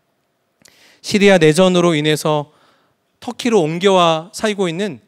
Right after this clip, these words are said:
시리아 난민을 섬기는 선교 일정이었습니다. 그들은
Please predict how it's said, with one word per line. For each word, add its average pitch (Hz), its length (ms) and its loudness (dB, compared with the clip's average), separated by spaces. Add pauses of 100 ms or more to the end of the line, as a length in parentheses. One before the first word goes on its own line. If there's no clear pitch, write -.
(380)
시리아 233 380 -2
난민을 170 480 -4
섬기는 160 640 -10
선교 190 440 -4
일정이었습니다. 127 920 -8 (840)
그들은 165 540 0